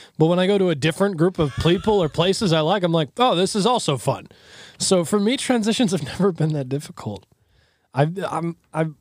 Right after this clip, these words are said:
we moved a lot. I've been a pastor's kid. I, and, like, lots of back and forth from Chicago to Wisconsin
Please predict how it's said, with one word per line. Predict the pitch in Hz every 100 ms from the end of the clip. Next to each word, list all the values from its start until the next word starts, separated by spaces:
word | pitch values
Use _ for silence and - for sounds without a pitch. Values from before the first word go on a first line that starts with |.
| -
we | 160 175
moved | 165 190 147
a | 143
lot. | 135 139 175 139
I've | 135
been | 139
a | 131
pastor's | 131 160 156 139 -
kid. | 117 139 143 139 _
I, | 131 131 131 139 156
and, | 170 135 120 - - 139
like, | 113 104 - _ _ _ _
lots | 156 156 190 -
of | 170
back | 139 135
and | 127 117
forth | 135 123 -
from | - 131 117
Chicago | - - 131 127
to | 117
Wisconsin | 113 - 131 135 131 120 104 101